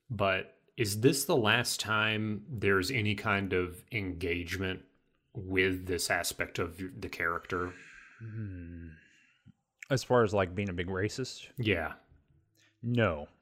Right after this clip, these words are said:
Speaker 1: Okay.
Speaker 2: Well, there are more opportunities to talk about racism and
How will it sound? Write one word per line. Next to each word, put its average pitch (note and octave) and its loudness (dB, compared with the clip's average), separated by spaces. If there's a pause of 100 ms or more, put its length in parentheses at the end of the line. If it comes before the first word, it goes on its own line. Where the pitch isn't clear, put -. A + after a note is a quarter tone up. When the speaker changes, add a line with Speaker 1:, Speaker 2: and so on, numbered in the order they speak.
(200)
Speaker 1:
Okay. A#2 6
Speaker 2:
Well, A3 4 (1800)
there E3 6
are E3 4
more F3 4
opportunities C#3 4
to G#2+ -4
talk G#2+ 0
about G2 0
racism G2 -2 (120)
and F2+ -10